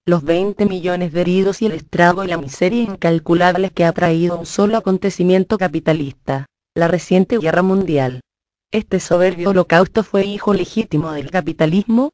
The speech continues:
como todas las guerras de conquista y de lucro son el resultado de conflictos financieros e intereses comerciales de la burguesía internacional. Fue una guerra por el beneficio, como más tarde admitió hasta el presidente Woodrow Wilson y su clase.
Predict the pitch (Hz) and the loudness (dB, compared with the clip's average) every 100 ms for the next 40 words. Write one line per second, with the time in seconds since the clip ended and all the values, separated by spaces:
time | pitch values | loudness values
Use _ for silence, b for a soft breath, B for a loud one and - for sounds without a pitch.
0 | - 185 180 160 202 220 226 196 180 196 | -2 0 2 0 -2 -2 -4 -4 -2 -2
1 | 185 156 156 190 190 214 214 220 214 170 | -2 -2 0 0 2 0 2 2 2 0
2 | 170 180 196 196 185 165 160 165 160 151 | 0 0 0 0 0 -2 -4 -2 -2 0
3 | 170 185 233 196 - 175 - 202 208 170 | 2 2 0 -4 0 -2 0 0 2 0
4 | - 185 185 180 - 185 170 170 160 - | 0 -2 -2 0 2 4 2 -2 -2 0
5 | 175 185 - 180 202 202 196 165 160 156 | 2 0 0 -2 -2 -2 0 2 2 2
6 | 143 180 180 180 175 185 - 226 233 214 | -2 -2 -2 -2 0 0 2 2 2 2
7 | 160 156 147 156 151 139 131 - _ _ | 0 -2 -2 -2 -2 -4 -6 -10 _ _
8 | _ _ - 180 180 175 170 170 180 180 | _ _ 0 2 4 2 0 0 0 -2
9 | 175 165 175 185 190 196 - 254 269 - | -4 -4 -4 -2 0 0 -2 -6 -6 -2
10 | 170 160 170 175 - 196 190 165 156 151 | 0 0 -2 -6 2 2 2 -2 -4 -2
11 | 170 143 - 196 - 170 - 185 196 220 | 0 0 0 -4 0 -2 0 0 2 0
12 | 175 165 170 160 156 165 156 160 - 165 | 0 2 4 2 0 -4 -8 -6 -4 -2
13 | 165 - 202 165 143 135 - 143 | -4 -4 -4 0 -2 -2 -6 -8